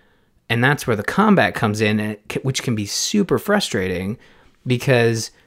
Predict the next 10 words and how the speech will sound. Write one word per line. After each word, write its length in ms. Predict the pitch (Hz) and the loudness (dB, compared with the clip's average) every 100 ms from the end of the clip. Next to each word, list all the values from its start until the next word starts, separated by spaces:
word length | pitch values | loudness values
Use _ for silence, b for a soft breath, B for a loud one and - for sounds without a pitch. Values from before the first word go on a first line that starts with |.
| b b _ - | b b _ -6
the 160 | 131 123 | -4 0
controls 640 | 135 - 185 214 175 151 - | 0 2 4 4 4 2 0
are 140 | 120 | 2
not 300 | 123 131 120 | 4 2 2
great. 420 | 110 98 101 107 - - | 0 0 0 -2 -8 -8
The 100 | 131 | -6
platforming 680 | - 147 165 160 143 135 110 | -2 -2 0 0 2 2 0
is 120 | 101 | -4
very 340 | 101 120 143 | 0 4 4
stiff. 640 | 117 - 156 110 95 - | 2 -2 -2 -2 -4 -10